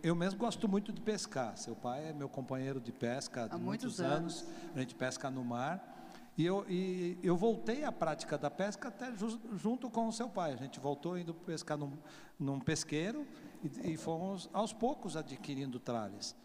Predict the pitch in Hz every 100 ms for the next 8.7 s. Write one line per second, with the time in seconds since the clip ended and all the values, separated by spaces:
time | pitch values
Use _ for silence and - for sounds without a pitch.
0 | - - 113 143 180 - - - - -
1 | - - - - 139 139 190 160 151 151
2 | 196 160 165 175 180 165 165 165 190 208
3 | 202 190 175 160 175 190 170 151 147 143
4 | 165 175 143 185 226 220 196 - - 156
5 | 208 190 127 - 151 180 151 143 127 160
6 | 185 - 127 151 180 - - - - -
7 | 214 208 233 - - - 240 - - 233
8 | 311 240 160 175 - 165 160